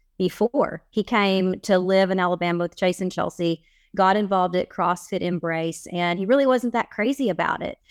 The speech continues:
But he had gone to a gym where I think the particular owners of that gym didn't really take a,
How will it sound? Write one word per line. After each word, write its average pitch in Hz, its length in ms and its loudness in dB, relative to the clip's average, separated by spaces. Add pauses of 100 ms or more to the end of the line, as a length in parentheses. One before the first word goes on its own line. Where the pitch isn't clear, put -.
(140)
But 208 180 2
he 233 120 0
had 214 120 0
gone 220 280 0
to 254 260 -4
a 226 80 2
gym 185 440 0
where 175 380 0
I 175 120 -2
think 180 280 -4
the 180 80 -8
particular 185 640 0
owners 175 300 -2
of 175 100 -6
that 170 200 0
gym 175 340 0
didn't 302 240 2
really 247 220 4
take 220 260 -2
a, 208 100 -2